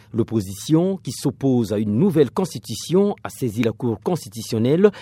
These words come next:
aux fins d'annulation du décret du chef de l'État créant le comité de rédaction.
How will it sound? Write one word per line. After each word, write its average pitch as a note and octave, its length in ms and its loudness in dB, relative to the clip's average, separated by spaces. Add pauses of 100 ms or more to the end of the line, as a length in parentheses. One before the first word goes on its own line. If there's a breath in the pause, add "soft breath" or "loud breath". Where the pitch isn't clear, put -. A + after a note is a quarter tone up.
(220 loud breath)
aux C#3 120 6
fins C3+ 240 2
d'annulation F3+ 680 2
du C#3 140 -2
décret B2 380 -2
du G#2 100 -10
chef G#2+ 220 -4
de F#2+ 100 -4
l'État F3+ 340 0
créant C#3 320 0
le A#2+ 120 0
comité C3 400 0
de A#2 100 -2
rédaction. C3 580 0